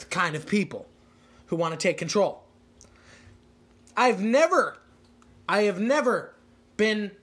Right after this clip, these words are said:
such a person who likes people who clown off and talk major crap about you all over social media because you disagree with them.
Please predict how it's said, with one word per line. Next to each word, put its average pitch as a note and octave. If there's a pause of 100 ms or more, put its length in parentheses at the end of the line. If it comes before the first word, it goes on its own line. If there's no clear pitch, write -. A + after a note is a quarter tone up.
(500)
such A3
a A3+
person F3
who E3
likes D#3+ (580)
people D#3+
who E3
clown F3
off C3+ (220)
and D#3+
talk C#3+
major D3
crap F3
about C#3
you C3 (300)
all F3
over E3+
social E3+
media C#3+
because C#3
you E3
disagree D3+
with C3
them. A2